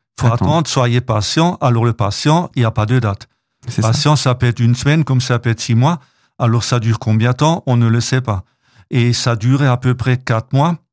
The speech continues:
Speaker 1: pour, euh, qu'elle récupère la vue et, et qu'elle puisse être mise dans un fauteuil. Mais, euh, et, et elle, elle a commencé à rentrer après six mois au domicile pour vraiment reprendre éventuellement des, des, des repères, voilà.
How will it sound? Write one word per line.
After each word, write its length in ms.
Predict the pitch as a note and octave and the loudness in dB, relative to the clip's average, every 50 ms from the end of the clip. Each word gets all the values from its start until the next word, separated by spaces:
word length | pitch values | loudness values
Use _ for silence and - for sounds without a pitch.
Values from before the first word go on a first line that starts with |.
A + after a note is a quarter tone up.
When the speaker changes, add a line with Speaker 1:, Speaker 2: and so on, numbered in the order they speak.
| _ _ _ | _ _ _
Speaker 1:
pour, 380 | - C#3+ C3+ C3 B2+ B2 G2 A#2+ | -2 0 2 2 2 2 0 0
euh, 340 | A#2 A#2 A#2 A#2 A#2 A2+ A2 - _ _ _ - | 0 2 2 2 0 0 -2 -6 _ _ _ -8
qu'elle 420 | - C3 B2+ A#2 A#2 A#2 A2 A2 | -2 0 0 2 2 0 -2 -2
récupère 640 | C3+ B2+ - C3 A#2+ - - A#2+ - B2+ A2+ A2 A#2+ | -4 -4 -4 -4 -4 -2 -2 -4 -2 0 -2 0 0
la 160 | A#2 A2 G#2+ | 0 0 0
vue 340 | G#2+ F#2 F#2+ A2+ C3 F3 G3+ - _ _ _ _ _ _ _ _ _ _ - | -2 -2 -2 -2 -2 -2 -2 -6 _ _ _ _ _ _ _ _ _ _ -2
et, 800 | - C3 B2 B2 B2 B2 A#2+ A#2+ A#2 A#2 A2+ A2+ A2+ - - - | 0 2 2 2 2 2 2 2 2 2 2 0 0 0 0 -2
et 60 | A#2+ | -2
qu'elle 160 | - B2+ A#2+ B2 | 0 0 -2 -2
puisse 240 | - B2+ A#2+ - | -2 -4 -2 0
être 260 | C3 B2 - - - B2 | 0 -2 -2 -2 0 0
mise 260 | B2 B2 A#2+ A2+ G#2+ | 2 2 2 0 0
dans 300 | A#2+ A2+ G#2+ G#2 F#2+ G#2 | -2 0 0 0 0 0
un 180 | G2+ F#2+ G2 G2 | 0 0 -2 -2
fauteuil. 640 | - - - - - G#2+ - - C#3+ D#3 F3+ F#3+ F3+ _ _ _ _ _ _ _ _ _ _ _ - | -4 -8 -12 -6 -6 -4 -2 0 0 0 0 -2 -4 _ _ _ _ _ _ _ _ _ _ _ -2
Mais, 440 | B2+ A2+ A#2 B2+ C3 C#3+ E3 F3 - _ - C#3 | 2 2 4 4 4 2 0 0 -2 _ -2 0
euh, 920 | B2+ B2 B2 B2 A#2+ A#2+ A#2+ A#2 A#2 A2+ A2 A2 G#2+ G#2+ G#2+ G#2 G#2 - - | 2 2 2 2 2 2 2 2 2 2 2 2 0 0 0 0 -2 -2 -4
et, 100 | - C3+ | -6 -6
et 160 | C3 - D#3+ | -4 0 0
elle, 180 | C#3 B2+ C3 C3 C3 | 0 0 0 0 0
elle 120 | C#3+ B2+ | 0 0
a 80 | A#2+ A#2+ | 0 0
commencé 400 | - B2+ A#2+ B2 B2 A#2+ - C3 | 0 0 0 0 0 0 0 -2
à 40 | A#2+ | -2
rentrer 360 | G2+ A#2 A#2 A#2 - - B2 | 0 0 -2 -2 -2 -2 -2
après 300 | A2+ G#2+ - - A#2+ A2+ | -2 -2 -2 -4 -4 -4
six 280 | - - - - B2 | -4 -4 -4 -2 0
mois 380 | A#2+ B2+ C3 C#3 D3 C#3+ D3 _ _ _ _ _ _ _ | 2 2 2 2 2 0 -4 _ _ _ _ _ _ _
au 120 | - B2+ B2 | -2 -2 0
domicile 640 | G#2+ A#2 G#2+ G2+ A2 G#2+ - - C#3+ D#3 F3+ G3+ F#3 | 0 0 0 0 0 -2 -2 -2 -2 0 0 0 -4
pour 320 | - _ - C#3+ C3+ A#2+ | -4 _ -4 -2 -2 0
vraiment 360 | G2+ A#2 B2 A#2 A#2+ A#2+ A#2 A2+ | 0 0 0 2 2 2 0 0
reprendre 720 | - A#2+ A2+ G#2 - - A#2+ A2+ A2+ A#2 A2+ G#2 A2 A2 A2+ | -2 -2 -4 -4 -4 -2 -2 0 0 0 -2 -2 -4 -4 -2
éventuellement 600 | B2+ A2 G2 G#2+ G#2+ - - A2 G#2+ G#2 G#2 G#2 | -2 -2 0 -2 -2 -2 0 0 0 2 0 0
des, 260 | G2 G2+ G2 G2+ G2+ | 0 0 0 0 -2
des, 180 | F2 G2+ G2 G2 | -2 -2 -4 -2
des 120 | - A2+ | -2 -2
repères, 380 | G#2 G#2+ G2+ F#2+ - D3+ E3 E3 | -2 -2 -2 0 0 0 0 0
voilà. 320 | D3+ C3 B2+ C#3 D3+ D#3 | 0 0 2 2 0 -2